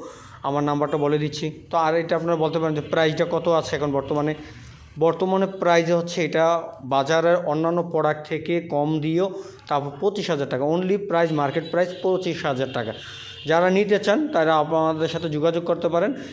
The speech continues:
এই প্রোডাক্টটা only পঁচিশ হাজার টাকা। আপনারা এই যে দেখেন একদম হালকা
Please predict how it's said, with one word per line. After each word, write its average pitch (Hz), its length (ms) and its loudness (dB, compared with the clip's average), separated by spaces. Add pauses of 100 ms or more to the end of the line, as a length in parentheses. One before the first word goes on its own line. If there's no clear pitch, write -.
(220)
এই 180 100 2
প্রোডাক্টটা 185 420 2
only 180 440 4
পঁচিশ 180 280 -2
হাজার 160 220 0
টাকা। 170 380 0
আপনারা 151 360 0
এই 151 60 4
যে 151 120 -2
দেখেন 151 320 0
একদম 147 460 2 (680)
হালকা 151 600 2